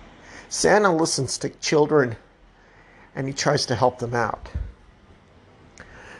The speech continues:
Because when a kid writes a letter to Santa, somebody gets the letter. The post office always delivers.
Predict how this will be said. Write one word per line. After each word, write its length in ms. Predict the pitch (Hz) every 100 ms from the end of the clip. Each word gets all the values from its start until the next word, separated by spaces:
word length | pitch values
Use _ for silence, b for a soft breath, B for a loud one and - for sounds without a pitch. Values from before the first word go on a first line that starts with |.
| -
Because 340 | 135 135 143 139
when 160 | 147
a 60 | 143
kid 400 | - 185 175 -
writes 240 | 151 -
a 40 | 127
letter 260 | 139 127
to 60 | 123
Santa, 540 | - 147 139 131 120
somebody 500 | - - 135 120 117
gets 300 | 113 117 -
the 220 | - 117 127
letter. 360 | 123 117 110 - B B B _ _ _ _ _ _ _ _ _ _ - - - - - - - - - - -
The 460 | - - - - -
post 320 | 160 165 -
office 320 | 135 - -
always 220 | 135 120 -
delivers. 680 | 104 104 101 98 - -